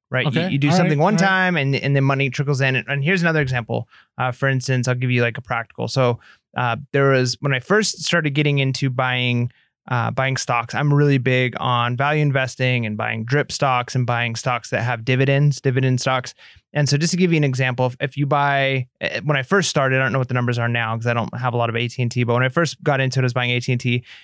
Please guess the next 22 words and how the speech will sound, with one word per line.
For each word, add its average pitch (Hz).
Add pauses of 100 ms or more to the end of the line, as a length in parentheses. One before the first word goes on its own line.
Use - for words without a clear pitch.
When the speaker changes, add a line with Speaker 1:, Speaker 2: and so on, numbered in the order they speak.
(140)
Speaker 1:
And 156
for 185
about 202
every 160 (100)
hundred 156
dollars, 139
a 139
little 143
bit 135
under 135
a 123
hundred 131
dollars, 127
I -
was 131
making 151
a 139
little 143
bit 143
over 139
three 139
dollars 127